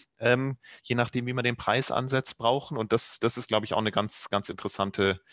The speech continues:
ähm, Phase, die jetzt da vor uns steht, die sich halt auch unterscheidet so von unserer Arbeitsweise und Argumentation in den letzten Jahren, wo es ja eigentlich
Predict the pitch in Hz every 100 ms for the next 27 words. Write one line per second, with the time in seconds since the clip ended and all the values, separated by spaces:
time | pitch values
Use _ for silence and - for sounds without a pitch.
0 | - - - - - 104 104 92 - 110
1 | 101 113 117 120 107 - - - 117 -
2 | - - 127 - 120 120 117 104 104 107
3 | 107 - - _ _ 117 110 - 95 113
4 | 135 131 - 120 123 113 135 147 131 117
5 | 117 123 - 110 117 120 107 113 120 117
6 | 113 - 123 123 113 107 104 113 - 113
7 | 101 101 123 107 98 - - 90 95 113
8 | - 107 -